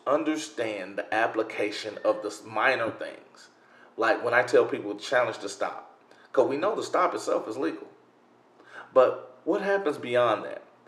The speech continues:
Because again, the stop itself is legal, yes, because there's a traffic infraction. What's the fra-, infraction? Okay, cool. Crack windshield. Now, what happens next? Because a cracked windshield is not a crime.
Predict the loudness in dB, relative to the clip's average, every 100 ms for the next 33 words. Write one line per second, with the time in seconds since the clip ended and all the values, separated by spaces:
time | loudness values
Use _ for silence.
0 | -20 -12 0 4 4 2 -4 -4 -4 -6
1 | -16 -20 -10 -2 -2 4 4 4 0 4
2 | 2 2 -4 -2 -2 -4 -16 -20 -10 -2
3 | -2 -4 -14 -16 -2 4 6 6 4 4
4 | 4 4 2 -10 -10 -12 -10 -10 -6 6
5 | 8 8 4 2 2 2 0 -4 4 4
6 | 4 -2 -2 -8 0 8 8 8 2 0
7 | -4 -6 -16 -20 _ _ _ _ _ -20
8 | -20 -6 2 4 4 2 -4 -16 -20 _
9 | _ _ _ _ _ _ 6 6 8 4
10 | 4 -4 -4 -4 -6 -12 -20 -20 _ _
11 | _ _ _ _ _ _ _ _ _ _
12 | _ _ _ _ _ -4 4 4 4 6
13 | 6 6 2 2 0 -2 -2 -2 -2 4
14 | 4 4 4 4 4 0